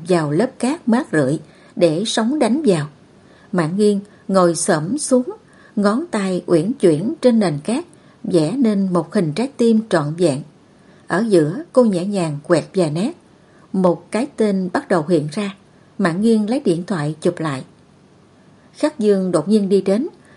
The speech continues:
Cậu đứng sau lưng Mạn Nghiên, vỗ nhẹ vào vai cô. "Này!" Cô giật mình, ngước lên nhìn cậu. Chưa được mấy giây, Mạn Nghiên lại hoảng hốt, nhìn xuống dưới rồi thở phào nhẹ nhõm. Cơn sóng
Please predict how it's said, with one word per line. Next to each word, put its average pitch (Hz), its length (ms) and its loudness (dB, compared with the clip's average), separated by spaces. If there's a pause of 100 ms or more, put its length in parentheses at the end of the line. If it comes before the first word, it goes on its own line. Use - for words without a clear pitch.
(180)
Cậu 170 300 2
đứng 254 160 2
sau 254 160 -2
lưng 220 220 2
Mạn 170 240 -2
Nghiên, 220 200 4 (240)
vỗ 175 200 4
nhẹ 185 460 0
vào 170 180 0
vai 208 200 -4
cô. 190 220 -2 (800)
"Này!" 208 400 0 (920)
Cô 190 380 2
giật 170 280 0
mình, 170 180 0 (220)
ngước 254 220 2
lên 190 260 0
nhìn 156 180 0
cậu. 135 320 -6 (580)
Chưa 233 260 4
được 156 200 0
mấy 226 200 -2
giây, 190 200 0 (240)
Mạn 180 200 0
Nghiên 226 200 2
lại 170 320 0
hoảng 175 200 0
hốt, 262 240 -2 (200)
nhìn 185 260 2
xuống 262 260 0
dưới 262 320 0
rồi 160 400 0
thở 190 180 -2
phào 170 200 -4
nhẹ 156 200 -4
nhõm. 170 380 -4 (600)
Cơn 196 200 2
sóng 220 380 -2